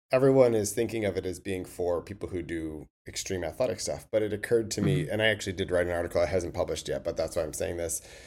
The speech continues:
Speaker 1: Um, it will have published, I think, by the time this episode published, that the very best feature of it is not any of the extreme stuff. It's just that the battery lasts forever. I went back and I had been tweeting while,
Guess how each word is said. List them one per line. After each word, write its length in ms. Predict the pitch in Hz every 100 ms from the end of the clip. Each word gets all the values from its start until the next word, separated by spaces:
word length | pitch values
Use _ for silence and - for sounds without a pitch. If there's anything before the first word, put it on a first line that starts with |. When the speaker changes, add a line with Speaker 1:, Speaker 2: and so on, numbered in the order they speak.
| - -
Speaker 1:
Um, 300 | 101 90 - -
it 120 | 117
will 160 | 117
have 180 | 107 98
published, 380 | 101 92 92 -
I 80 | 87
think, 260 | - 90
by 100 | 71
the 100 | 78
time 180 | 78 85
this 160 | 78 -
episode 360 | 101 107 120 117
published, 580 | 127 135 - - - - - - - - _ _ _
that 480 | 131 131 117 110 - -
the 220 | 135 120
very 260 | 120 139 160
best 380 | 117 110 107 -
feature 340 | 120 117 113
of 140 | 101 95
it 100 | 92
is 180 | 87
not 320 | 90 95 92 78
any 220 | 90 90
of 80 | 85
the 100 | 78
extreme 520 | - - - 95 104
stuff. 340 | - 147 143 -
It's 260 | 113 -
just 340 | - 120 - -
that 300 | 107 90 - _ -
the 60 |
battery 480 | 101 107 98 101 98
lasts 800 | 90 78 76 71 - - - - - _ _
forever. 880 | - - - 98 - - 107 90 82
I 140 | 80 104
went 300 | 117 107 98
back 320 | 95 95 98
and 100 | 95
I 80 | 104
had 180 | 123
been 160 | 107 92
tweeting 400 | - 117 104 92
while, 220 | 82 82